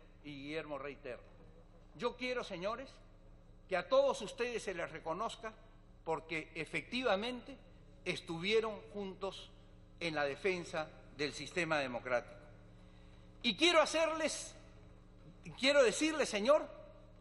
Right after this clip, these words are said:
que efectivamente no importa si se dice que no hay golpe de Estado cuando en la práctica todo conduce a que efectivamente estemos frente a un golpe de Estado.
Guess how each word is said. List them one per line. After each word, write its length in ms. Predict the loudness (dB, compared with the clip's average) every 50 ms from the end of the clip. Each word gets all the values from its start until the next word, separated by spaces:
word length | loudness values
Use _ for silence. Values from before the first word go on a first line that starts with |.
| -2 4
que 180 | 6 6 6
efectivamente 800 | 6 6 2 0 2 4 4 4 6 6 6 4 4 4 2 0
no 100 | 2 2
importa 640 | 2 0 0 4 6 6 8 6 6 2 -2 -8 -8 -10 -12 -18 -20 -20 -20 -20 -20 -20 -20 -20 -20 -20 -14
si 280 | -8 -2 0 0 2 2
se 200 | 2 2 2 0
dice 420 | 0 -2 -2 -2 -2 -4 -4 -6 -8 -14 -20 -20 -20 -20 -20 -20 -20 -20 -20 -20 -20 -20 -4 0
que 160 | 2 4 4
no 180 | 6 8 8 8
hay 140 | 8 8
golpe 320 | 6 4 4 4 4 2 2
de 120 | 4 2
Estado 460 | 2 4 6 6 8 8 8 6 4 0 -10 -4 2
cuando 280 | 4 4 4 4 2 0
en 80 | 2
la 160 | 2 0 2
práctica 580 | 4 4 4 4 2 -4 -10 -6 -4 -4 0 6
todo 320 | 8 8 10 10 8 6 6
conduce 640 | 4 2 2 2 2 0 0 0 -2 -6 -8 -8 -10 -14 -18 -20 -20 -20 -20 -20 -4 2
a 180 | 4 4 4 6
que 140 | 6 6 6
efectivamente 760 | 6 4 2 0 2 4 4 4 4 4 0 -2 -2 0 -2
estemos 460 | 0 2 4 4 4 4 4 2 0 -2 -10 -18 -20 -20 -20 -20 -8 -4
frente 360 | 0 0 0 0 2 4 4
a 60 | 6
un 220 | 6 4 4 2 2
golpe 300 | 2 2 2 0 -4 -6
de 80 | -6
Estado. 320 | -6 -8 -8 -8 -8 -8